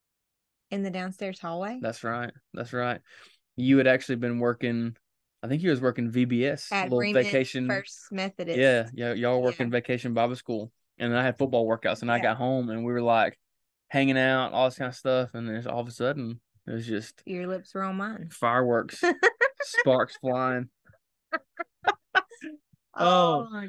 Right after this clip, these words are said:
Speaker 1: gosh.
Speaker 2: so good. And then,
Speaker 1: So we
Speaker 2: uh,
Speaker 1: went to different schools. Sam went to Bremen. I went to Mount Zion.
Speaker 2: Yeah. And, you know, I mean, I, I see all these relation-, it, it's funny now because, like, you know, people,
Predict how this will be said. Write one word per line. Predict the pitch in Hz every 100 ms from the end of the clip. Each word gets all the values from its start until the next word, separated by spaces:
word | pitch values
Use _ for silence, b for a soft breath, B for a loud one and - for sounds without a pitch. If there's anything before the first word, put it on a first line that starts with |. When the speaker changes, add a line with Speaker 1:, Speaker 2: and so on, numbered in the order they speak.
| 190
Speaker 1:
gosh. | 185 190 190 185 214
Speaker 2:
so | 151 147
good. | 143 131 120 101
And | 127 135
then, | 135 131 127 120 _ _ _ _ _ _ _
Speaker 1:
So | 262
we | 262
Speaker 2:
uh, | 269
Speaker 1:
went | 262 294
to |
different | 226 262 277 220
schools. | - 208 185 175 196
Sam | - 175
went | 196 185
to | 180
Bremen. | 180 180 180 175 180 175 _ _ _ _ _ _ _
I | 175
went | 175 -
to |
Mount | 185 170
Zion. | 175 165 165 165
Speaker 2:
Yeah. | 131 117 120 120 _ _ _ _ _ _ _ _ _ _ -
And, | 160 156 160
you | 196 170
know, | 135
I | 135
mean, | 135 135 - _ _ _
I, | 143 - 160
I |
see | 175 165
all | 151
these | 143 135
relation-, | 131 127 135 -
it, | 160
it's | 147 175
funny | - 175 190
now | 151 143
because, | 127 123
like, | 123 -
you | 139
know, |
people, | 139 247 269